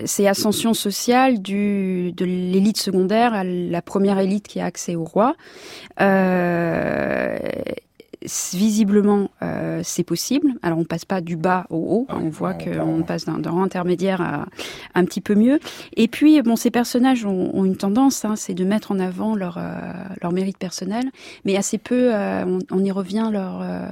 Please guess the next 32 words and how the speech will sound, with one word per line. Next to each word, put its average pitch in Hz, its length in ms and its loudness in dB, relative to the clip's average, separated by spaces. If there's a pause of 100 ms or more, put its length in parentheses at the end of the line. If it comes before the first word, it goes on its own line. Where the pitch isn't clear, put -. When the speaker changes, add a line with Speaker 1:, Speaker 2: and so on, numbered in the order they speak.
(240)
Speaker 1:
leur 185 160 -2
réseau. 185 320 -2 (420)
Speaker 2:
Mhm. 104 260 -6 (100)
Speaker 1:
Et 190 80 2
on 190 80 2
sait 247 180 0
que 214 100 -8
très 214 240 -4
souvent, 220 500 -4 (360)
euh, 156 160 -2
ces - 240 -4
promotions 208 720 0
Speaker 2:
Ces - 400 -4
réseaux 120 280 2
sont 113 200 -4
des 101 120 2
réseaux 101 480 0
régionaux 104 640 0
qui - 160 -10
viennent 104 160 2
de 104 80 4
la - 80 4
ville 233 60 8
Speaker 1:
Régionaux 240 320 6
Speaker 2:
dans - 0 -
Speaker 1:
et 247 60 8
Speaker 2:
laquelle 226 240 6
Speaker 1:
familiaux. 196 280 2 (140)
Speaker 2:
Familiaux, 104 560 2
c'est - 100 -4
ça. 95 140 2
Speaker 1:
Voilà. 90 160 -2